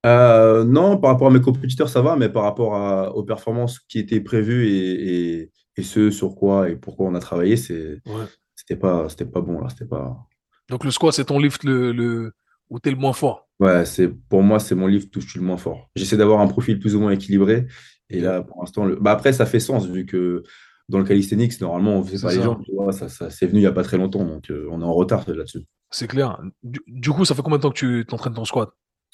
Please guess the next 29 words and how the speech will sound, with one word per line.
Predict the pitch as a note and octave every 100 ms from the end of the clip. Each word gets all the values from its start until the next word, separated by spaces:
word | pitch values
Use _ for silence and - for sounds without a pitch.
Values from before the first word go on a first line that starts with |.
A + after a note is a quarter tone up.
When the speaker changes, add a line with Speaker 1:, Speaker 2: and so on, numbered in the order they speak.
| _ -
Speaker 1:
Euh, | A2+ A2 G#2+
pff, | G2 - - - _ _ _ _
trois, | - C3+ - A#2+ B2 B2+ A#2+ G#2
trois | - A#2 A2+ A2
ans, | C3 D3 C#3+
trois, | B2+ - G2+ -
trois, | -
quatre | A2 A2 -
ans, | C#3
mais | B2+ G2 F#2+ - _ _ _ _
tr-, | -
deux | - G2 B2 C3 B2+
ans | C#3+ C3
vraiment | G2 A2 A#2 C3
structurés, | B2+ A#2 - C#3+ B2+
tu | -
vois. | G#2+ G#2+ F2
Euh, | E2 E2 F2
les | F2+ F2+ F2+
années, | F#2+ F#2+
euh, | F2 E2 _ - _
précédentes, | - F#2+ G2 A#2
c'était | A#2+ F2+
vraiment | E2 F#2
pas | F#2+
structuré. | F#2+ G2 - F#2+ G2 E2+
Je | D#2
faisais | - E2 E2
à | D#2